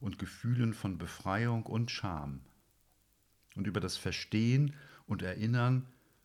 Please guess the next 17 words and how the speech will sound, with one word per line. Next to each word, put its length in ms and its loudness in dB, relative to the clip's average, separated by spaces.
wenn 140 -4
die 100 0
heute 280 0
dreißigjährigen 960 0
Grenzmuseen 880 0
aufsuchen, 840 0
um 160 0
sich 160 -4
den 140 0
Irrsinn 460 0
ihrer 260 -2
Eltern 420 -2
und 140 -4
Großeltern 720 -2
anzusehen. 880 -6
Oft 240 -4
kleine, 580 4